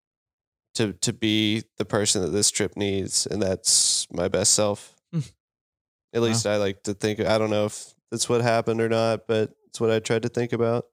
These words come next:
Speaker 2: That's super cool. That's super cool. And then what do you think, uh, so what does the future hold? You're about to head back to school?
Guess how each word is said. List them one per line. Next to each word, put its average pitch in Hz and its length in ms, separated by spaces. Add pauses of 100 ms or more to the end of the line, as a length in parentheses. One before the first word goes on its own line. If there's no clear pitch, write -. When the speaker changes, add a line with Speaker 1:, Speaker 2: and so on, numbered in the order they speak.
(120)
Speaker 2:
That's 120 160
super 110 260
cool. 101 360 (420)
That's 107 140
super 113 260
cool. 101 320 (240)
And 120 160
then 120 320
what 127 200
do 131 60
you 123 140
think, 120 340
uh, 110 340 (420)
so 110 400 (500)
what 120 220
does 113 160
the 107 80
future 123 360
hold? 98 340
You're 98 100
about 98 260
to 101 320
head 104 180
back 101 220
to - 60
school? 110 480